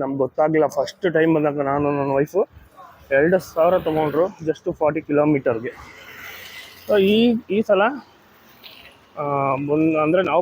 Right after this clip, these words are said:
ಬಸ್ಸಲ್ಲಿ ಬಂದು, ಮೊನ್ನೆ ನಮ್ಮ ಫ್ರೆಂಡ್ಸ್ ಎಲ್ಲ ಬಂದಿದ್ರು ನೋಡಿ, ಅವ್ರಿಗೆ, ಆ, ತೌಸಂಡ್ ಟೂ ಹಂಡ್ರೆಡ್.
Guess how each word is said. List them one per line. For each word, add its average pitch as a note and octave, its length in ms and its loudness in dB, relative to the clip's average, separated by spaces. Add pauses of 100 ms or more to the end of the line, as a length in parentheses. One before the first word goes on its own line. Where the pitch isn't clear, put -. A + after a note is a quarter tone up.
ಬಸ್ಸಲ್ಲಿ F3+ 380 0
ಬಂದು, D3+ 240 -2
ಮೊನ್ನೆ F3 460 0
ನಮ್ಮ D#3+ 120 -2
ಫ್ರೆಂಡ್ಸ್ D#3 320 -4
ಎಲ್ಲ D3+ 100 2
ಬಂದಿದ್ರು C#3+ 400 -4 (1120)
ನೋಡಿ, D3 240 -2
ಅವ್ರಿಗೆ, D3+ 360 0 (1700)
ಆ, D3+ 140 -2 (100)
ತೌಸಂಡ್ G3 380 4
ಟೂ C#3+ 140 2
ಹಂಡ್ರೆಡ್. A2 320 -4